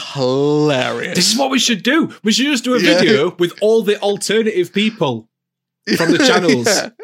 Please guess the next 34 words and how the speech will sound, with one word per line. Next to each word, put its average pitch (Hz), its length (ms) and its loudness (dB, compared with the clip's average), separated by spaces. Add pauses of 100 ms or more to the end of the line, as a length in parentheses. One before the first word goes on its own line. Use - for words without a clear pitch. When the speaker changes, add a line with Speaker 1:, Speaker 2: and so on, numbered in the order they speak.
(500)
Speaker 1:
Yeah. - 320 -2
Speaker 2:
Where 143 160 -2
they 143 60 0
all 156 140 0
just 151 200 0
meet 156 200 0
up. 139 380 -4
Speaker 1:
<laughs> - 1080 -20
Something 170 320 -2
like 165 220 -2
that. 131 380 -6
So, 135 360 -2
um, 147 640 -6
yeah, 180 240 -2 (300)
I, 180 140 -6
I, 156 40 -4 (400)
like, 190 260 -4
it's 208 120 -4
a 247 80 -4
generalistic 190 800 -4
kind 175 220 -6
of 156 100 -4
view 165 380 -6
on 147 160 -6
channels. 147 420 -6
I 151 120 -4
got - 200 -4
some 151 220 -4
weird, 139 240 0
wacky 123 360 -4
ideas 117 580 -4
like 104 240 -6
that. 104 360 -6
Um, 98 500 -10